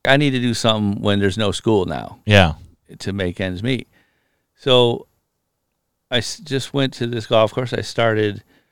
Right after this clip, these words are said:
Speaker 1: doing their banquets, which is why I was hired, was to do all their banquets. Well,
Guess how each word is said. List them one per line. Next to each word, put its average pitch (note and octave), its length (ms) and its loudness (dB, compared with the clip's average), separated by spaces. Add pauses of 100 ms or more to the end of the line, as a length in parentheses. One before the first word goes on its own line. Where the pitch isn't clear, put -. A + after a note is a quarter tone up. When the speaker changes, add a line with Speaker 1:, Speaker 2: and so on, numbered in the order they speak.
(240)
Speaker 1:
doing A2+ 280 0
their A2 160 2
banquets, G#2 760 -2 (420)
which G#2 240 -8
is G2 120 -10
why G2+ 160 4
I F#2+ 60 2
was F#2 160 -6
hired, G#2 320 0
was F2+ 180 -10
to - 80 -10
do G2+ 360 -4
all F#2+ 180 0
their F2+ 120 -2
banquets. A#2+ 400 -6
Well, G#2 260 -6